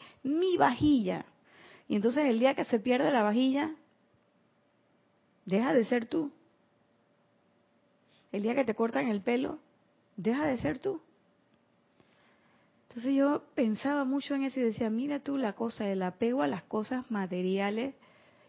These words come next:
y en algún momento cuando esas cosas materiales se pierden, si esas cosas desaparecen, quiere decir que tú vas a desaparecer también,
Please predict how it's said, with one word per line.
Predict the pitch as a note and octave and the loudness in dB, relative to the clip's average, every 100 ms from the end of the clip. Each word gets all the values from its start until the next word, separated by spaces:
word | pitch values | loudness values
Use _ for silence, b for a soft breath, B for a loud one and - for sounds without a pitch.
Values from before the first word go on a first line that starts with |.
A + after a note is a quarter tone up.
| _ | _
y | G3 | 0
en | G3+ | 2
algún | G3 G#3 | 0 2
momento | B3 C4 B3+ D#4 | 2 0 2 0
cuando | G#3+ G3 | 0 -2
esas | F#3+ B3 | -2 -4
cosas | C4 A#3+ C#4 | -4 -4 -2
materiales | A#3+ G3+ F#3 F#3+ A#3 - | 0 0 -2 -2 -2 -4
se | G3 | -6
pierden, | - A3 A3+ A3 A#3+ B3+ | -2 0 2 2 -2 -4
si | - A3+ | -4 -4
esas | C4+ B3 | -4 -4
cosas | C#4 C#4 C4+ | -2 0 -2
desaparecen, | G#3+ F#3+ F3+ F#3 G3+ G#3 B3+ C#4+ D#4 b b b b | -2 -4 -2 0 0 -2 -6 -6 -10 b b b b
quiere | - C#4 F4+ | 2 4 4
decir | B3 D4+ | 0 0
que | E4 | 2
tú | F4+ | 4
vas | F4 E4+ | 4 2
a | |
desaparecer | F4+ B3 A3+ G3+ G3+ C#4+ | 0 0 0 0 0 -2
también, | D4+ E4+ F#4 G#4 - - | -2 -4 0 0 -2 -6